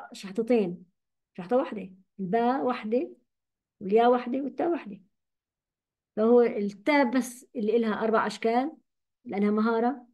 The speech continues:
إنها تاء مربوطة بشكلين، وال-، يعني التاء الصغيرة والتاء الكبيرة، وتاء مربوطة بشكلين، هاي أربعة.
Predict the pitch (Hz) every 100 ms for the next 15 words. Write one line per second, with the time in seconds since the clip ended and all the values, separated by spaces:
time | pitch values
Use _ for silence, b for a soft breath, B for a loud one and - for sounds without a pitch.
0 | _ 190 190 220 214 202 226 220 196 180
1 | 202 208 226 311 330 _ _ _ _ _
2 | _ _ _ - 196 190 180 214 285 233
3 | 226 175 196 202 220 196 208 220 202 214
4 | 214 208 233 233 247 302 - _ _ _
5 | - 196 233 233 220 240 240 220 220 208
6 | 202 214 220 196 170 151 -